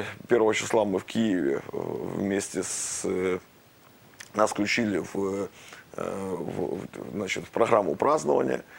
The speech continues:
и мы в двадцать первого тоже зажгли здесь, э, э, трезуб. И мало того, мы в рамках нашей акции, в нашей, в рамках марафона, мы провели символическое такое действие, мы преломлевали хлеб. Потому что двадцать первое число — это такое сакральное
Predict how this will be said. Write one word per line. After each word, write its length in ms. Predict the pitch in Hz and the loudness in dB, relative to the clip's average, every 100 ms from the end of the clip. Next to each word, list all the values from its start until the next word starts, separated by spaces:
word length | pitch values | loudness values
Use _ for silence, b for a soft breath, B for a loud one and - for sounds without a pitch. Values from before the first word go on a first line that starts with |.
| B | B
и 100 | - | -2
мы 180 | 107 104 | 2 2
в 160 | 92 - | 0 0
двадцать 280 | 82 - - | -2 -2 -2
первого 240 | 92 82 | 0 0
тоже 240 | - 104 | 0 -2
зажгли 340 | 85 - - 92 | 0 -2 -2 -2
здесь, 400 | - 64 - - B B B - | -2 -4 -6 -12 B B B -4
э, 400 | 101 98 98 95 - - | -2 -2 -2 -6 -10 -16
э, 380 | - 95 - 95 | -10 -6 -4 -4
трезуб. 380 | 101 104 123 156 - B B B B B | -2 -2 2 0 -2 B B B B B
И 260 | 104 107 98 - | 0 2 2 0
мало 360 | 101 110 131 123 | 0 2 2 2
того, 300 | 98 101 90 | 2 2 0
мы 400 | 92 98 101 107 - | 0 0 0 -2 -8
в 240 | - - | -6 0
рамках 380 | 98 98 101 - | 2 2 -2 -4
нашей 320 | 80 - 76 | -4 -2 0
акции, 420 | 101 120 - 85 | 0 -2 -2 0
в 80 | 71 | 0
нашей, 280 | 78 - - | -2 -4 -2
в 40 | |
рамках 360 | 85 87 - 82 | -2 -2 -4 -4
марафона, 520 | 55 73 - 123 101 | -2 -4 -2 0 0
мы 160 | 85 104 | 0 0
провели 380 | 82 78 87 92 | 2 2 2 0
символическое 680 | 90 92 104 95 - - - | 0 0 2 0 -4 -4 -4
такое 300 | 73 73 78 | -2 0 0
действие, 380 | 123 139 - | 0 -2 -2
мы 100 | 95 | -2
преломлевали 600 | 90 82 82 85 67 62 | 0 4 4 4 0 0
хлеб. 240 | - - - - - B B B B | -2 -2 -4 -8 -20 B B B B
Потому 160 | - 87 | -4 -4
что 120 | 82 | 0
двадцать 320 | 92 113 113 | 2 2 0
первое 320 | - 113 101 | 2 4 4
число — 480 | - 92 - - - | 2 -2 0 2 4
это 180 | 90 87 | 2 0
такое 320 | - 101 85 | -4 0 0
сакральное 680 | - 104 95 92 64 60 53 | 0 -2 2 2 2 -2 -4